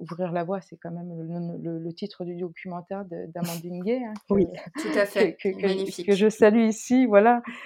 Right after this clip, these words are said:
Speaker 1: Mais en tout cas, voilà, de, de, de, de ces femmes qui ont, qui, qui ont produit quelque chose à partir d'un espace qui était très inconfortable,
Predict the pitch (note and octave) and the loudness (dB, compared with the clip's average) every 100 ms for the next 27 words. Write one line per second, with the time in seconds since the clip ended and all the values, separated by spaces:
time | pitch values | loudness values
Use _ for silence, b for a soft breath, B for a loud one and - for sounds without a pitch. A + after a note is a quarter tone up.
0 | A3 G#3 A3 G#3+ D#3+ G#3+ - B3+ B3 B3 | -2 4 6 6 6 2 4 8 10 8
1 | A3+ G3+ E3+ F#3+ F#3 F#3 E3 F#3+ G3 G#3+ | 8 4 2 2 2 0 2 0 2 -2
2 | G3+ A3+ A#3+ - G#3 G3 F#3+ - - - | 2 2 0 -2 -2 -2 -4 -8 -12 -8
3 | G3+ - A3+ G#3+ B3+ A#3+ C#4+ B3+ A#3+ A#3+ | -8 -2 0 2 4 4 4 4 4 0
4 | - C#4+ A#3+ G#3+ A3 - - C4 C4+ G#3 | 0 4 4 4 2 0 -2 2 4 4
5 | G3+ G3+ G3+ - B3 B3 G#3 G#3 G3+ - | 4 2 0 2 2 4 -2 0 -2 4
6 | C#4+ B3+ A3+ - G#3 G#3+ - A3 A#3+ A3+ | 4 6 2 -2 -2 -2 2 2 2 0